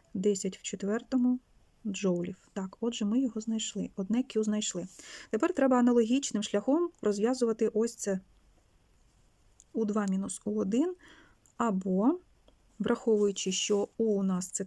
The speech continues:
три другі П на В, отже, ми маємо з тобою. Виносимо три другі за дужки. Зверни увагу, я десять в шостому, те, що стосується мегапаскалів, так, я винесла теж за дужки, просто написала в кінці.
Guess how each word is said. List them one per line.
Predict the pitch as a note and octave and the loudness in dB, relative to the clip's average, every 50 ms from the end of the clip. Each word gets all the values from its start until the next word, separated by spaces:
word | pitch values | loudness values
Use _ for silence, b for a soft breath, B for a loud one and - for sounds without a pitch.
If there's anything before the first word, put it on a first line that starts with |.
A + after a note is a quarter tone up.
| - _ | -6 _
три | - G#3+ A3 G3+ | 0 2 2 2
другі | F#3 F#3+ G#3 G3+ G3 F#3 F#3+ G3 | 2 2 2 2 2 0 -2 -4
П | - - G3+ F#3+ F3+ | -2 -2 -2 0 0
на | F3 F3 F3 | -2 -4 -4
В, | F3+ F#3+ A3 C4 E4 F4+ B B B B B B B B B - | -2 -2 0 0 -2 -4 B B B B B B B B B -6
отже, | A3+ B3+ B3 - A#3+ | -6 -4 -2 0 0
ми | A3+ A#3 | 0 0
маємо | G#3 F#3 F3 F3 F3+ F3+ | 0 0 -2 -2 -4 -4
з | F#3 | -6
тобою. | - - - F#3 F#3 F#3+ F#3 F3+ F3 - _ _ _ _ _ _ _ _ _ _ _ _ _ _ _ _ | -8 -10 -8 -6 -4 -4 -4 -6 -6 -10 _ _ _ _ _ _ _ _ _ _ _ _ _ _ _ _
Виносимо | G3+ A3 A#3 A3+ A3 G3+ - - G3 G3 G3 - | -4 -2 -2 0 -2 -2 -2 -4 -4 -4 -2 2
три | G#3 A3 | 2 2
другі | G3 G3+ G#3+ G3+ G3+ | 4 4 4 4 4
за | G3 G3 F#3+ | 2 0 0
дужки. | F#3+ A3 G#3+ - - - C#4+ F4 F#4+ - _ _ _ _ _ _ _ _ - | 0 0 -2 -2 -2 -4 -4 -4 -6 -10 _ _ _ _ _ _ _ _ -10
Зверни | G#3 A3 B3 B3 A#3+ A#3 | -4 0 2 4 4 4
увагу, | G#3+ A3 A3 C4 D#4+ D#4+ C#4 | 4 4 4 2 4 4 4
я | A3+ G#3+ G#3+ | 4 4 4
десять | G3 G3+ B3 B3 - G#3+ F#3+ | 4 4 2 2 2 0 0
в | |
шостому, | - - C4+ D4+ F4+ - - C#4 A3+ G3+ G3 F#3 | 0 0 2 2 0 2 2 2 2 2 2 0
те, | - A3+ | 0 0
що | A3+ - | 0 0
стосується | G#3+ - - G#3+ - A#3 A3+ G#3+ G#3+ - A3 | -2 -2 -4 -2 0 0 0 0 0 0 0
мегапаскалів, | G#3 G#3 A3+ A3+ G#3 F#3 F#3+ F#3 - F#3+ F#3+ - - - F#3+ F3+ F3+ F#3 - | 2 2 2 2 2 2 0 -2 -2 -4 -6 -4 -2 -2 -2 0 -2 -2 -4
так, | - A#3+ B3+ C4+ - | -2 -2 -4 0 0
я | G3 F#3+ | 0 2
винесла | G3 A#3+ C4 C4 B3 - A3 | 4 4 4 4 4 2 -2
теж | G#3+ - G#3+ A3 G#3+ | -2 0 -2 -2 0
за | - G3+ | 0 0
дужки, | F#3+ G3+ - - - D#4+ | 0 0 0 0 -2 -4
просто | D#4+ - G#3+ - - G#3+ | -2 -2 -4 -4 -2 -4
написала | G3+ F#3+ F#3+ - - G#3+ A3 G#3+ | -4 -4 -4 -4 -4 -2 -4 -4
в | G#3 | -4
кінці. | - - G#3 G3+ G#3 - - - F3+ F#3+ | -4 -4 -4 -4 -4 -6 -8 -8 -10 -12